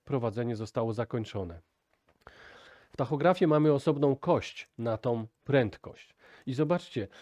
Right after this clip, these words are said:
dlaczego policjant czy inspektor transportu drogowego,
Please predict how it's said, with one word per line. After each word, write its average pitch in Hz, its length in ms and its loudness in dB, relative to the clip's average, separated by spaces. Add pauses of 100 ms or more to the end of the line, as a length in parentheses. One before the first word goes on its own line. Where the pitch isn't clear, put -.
dlaczego 170 340 -2
policjant 147 680 -2
czy - 180 -4
inspektor 160 460 -2
transportu 139 500 -4
drogowego, 113 640 -4